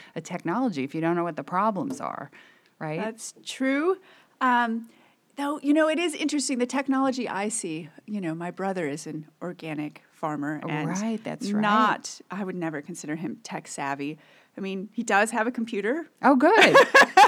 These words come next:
Speaker 2: And he has a cell phone, and he knows how to text. That's the only way to get a hold of him
Speaker 1: Right.
Speaker 2: is by texting.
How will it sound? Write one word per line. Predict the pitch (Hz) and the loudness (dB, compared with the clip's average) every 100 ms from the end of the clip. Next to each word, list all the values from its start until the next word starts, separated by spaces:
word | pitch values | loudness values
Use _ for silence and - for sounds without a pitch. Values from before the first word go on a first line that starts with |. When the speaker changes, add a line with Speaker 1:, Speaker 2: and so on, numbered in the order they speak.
| - 494 480 | 8 2 4
Speaker 2:
And | 294 285 | 8 8
he | 294 | 8
has | 302 | 4
a | 302 | 4
cell | 262 262 | 4 4
phone, | 254 190 208 | 2 -4 2
and | 247 | 2
he | |
knows | 220 277 | 2 0
how | |
to | 226 | -2
text. | - 170 - - - | 0 0 0 -10 -12
That's | - 214 | -10 -10
the | 208 | -6
only | 220 | -6
way | 196 | -6
to | 190 | -8
get | 185 | -8
a | |
hold | 202 180 | -4 -2
of | |
him | 165 - | -2 -4
Speaker 1:
Right. | |
Speaker 2:
is | - | -8
by | - 180 | -10 -10
texting. | - 180 - 170 | -8 -12 -12 -14